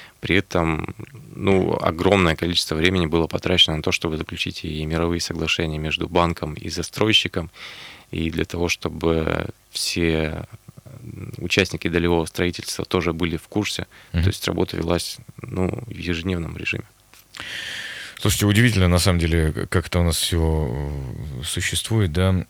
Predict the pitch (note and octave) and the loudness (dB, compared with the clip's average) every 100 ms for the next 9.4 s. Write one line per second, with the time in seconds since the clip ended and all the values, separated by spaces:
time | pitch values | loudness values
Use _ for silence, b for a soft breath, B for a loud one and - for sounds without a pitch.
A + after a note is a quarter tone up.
0 | - F2 E2+ E2+ E2 E2 E2+ - C2+ - | 0 2 4 4 4 4 2 -2 -6 0
1 | - B2 A2 - F#2+ - G#2 - F#2 G2+ | 2 4 2 4 4 4 -2 -2 0 6
2 | C#3+ B2+ A#2 G2+ - D#2+ D2 E2 D#2+ F2 | 6 6 4 2 2 2 2 0 2 2
3 | F#2 C#3+ - F#2+ F#2 E2 D#2+ D#2 B1+ E2 | 4 2 2 0 4 4 4 2 0 0
4 | F#2 - - F#2 E2+ D#2 - D2+ G#2+ B2 | 2 2 2 2 4 2 0 2 4 4
5 | - - F#2 F2+ F#2 G#2+ E2+ D#2+ E2 - | 0 2 4 4 4 2 2 -2 -2 0
6 | E2+ - E2+ E2+ D#2+ - E2+ G#2+ F#2 - | 0 2 2 2 0 -4 -2 0 -2 0
7 | F#2 G2+ G2+ D#2+ - F2+ E2+ D#2+ D#2 G#2+ | 2 4 4 2 2 2 2 2 2 2
8 | F3+ - - - C#2+ D2+ D2 D2+ A#2+ F#2+ | 2 0 -6 -4 0 2 2 4 4 4
9 | C2+ - D#2 | 0 0 -2